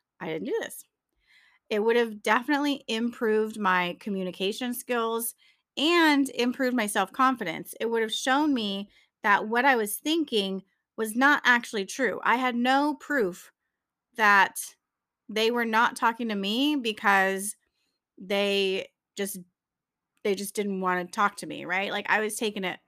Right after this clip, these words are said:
personal. I had no proof that they thought I wasn't interesting, right? I'm just making this stuff up in my head and I'm going with it, <laughs> which is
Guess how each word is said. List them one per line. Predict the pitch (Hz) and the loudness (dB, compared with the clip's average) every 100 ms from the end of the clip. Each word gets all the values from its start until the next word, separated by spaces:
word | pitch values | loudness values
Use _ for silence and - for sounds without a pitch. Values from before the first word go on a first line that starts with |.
| _ | _
personal. | - 202 - 175 - 202 _ _ _ _ | -6 -4 -4 -8 -12 -12 _ _ _ _
I | - | -2
had | 202 220 | 0 0
no | 220 240 | 0 0
proof | 240 - 320 226 220 - _ - | -2 -2 0 0 -2 -14 _ -6
that | 190 185 | -4 -2
they | 220 | -2
thought | 240 226 190 - | 2 4 2 2
I | 220 202 | 4 4
wasn't | 208 196 190 | 2 -2 -6
interesting, | 180 170 - - - - _ _ _ _ - | -8 -10 -10 -10 -12 -18 _ _ _ _ -6
right? | 180 202 - | -2 -2 -2
I'm | 233 | -2
just | 294 254 | -2 0
making | 220 220 247 | 0 0 -2
this | 202 - | -2 0
stuff | 202 170 | 0 2
up | 170 170 - | 2 0 -4
in | 214 | 0
my | 214 | 0
head | 185 175 165 180 _ _ _ - | 0 0 0 -4 _ _ _ 0
and | 208 | 2
I'm | 196 190 | 2 0
going | 185 175 | 2 0
with | 170 170 | 0 -4
it, | - - _ 226 - - | -8 -10 _ -4 -4 0
<laughs> | - 302 | 4 6
which | 277 277 | 6 4
is | 277 | 0